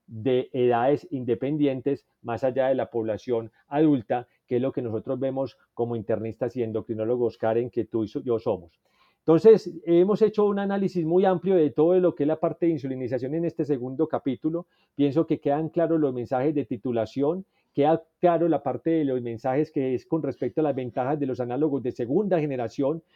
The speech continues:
con respecto a los análogos de primera generación, y lo que queremos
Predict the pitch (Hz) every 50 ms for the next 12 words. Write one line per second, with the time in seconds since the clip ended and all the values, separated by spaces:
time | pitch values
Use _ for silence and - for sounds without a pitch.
0 | _ _ - 143 135 127 127 131 - - 139 120 - - 160 156 147 - - -
1 | 127 123 123 123 135 147 160 139 147 135 117 127 120 120 _ - 123 120 117 147
2 | 175 175 175 151 151 160 160 160 160 151 - - 160 151 156 151 - _ _ _
3 | - 156 147 139 135 139 143 - 147 139 - 143 139 175 214 202 175 170 165 -
4 | -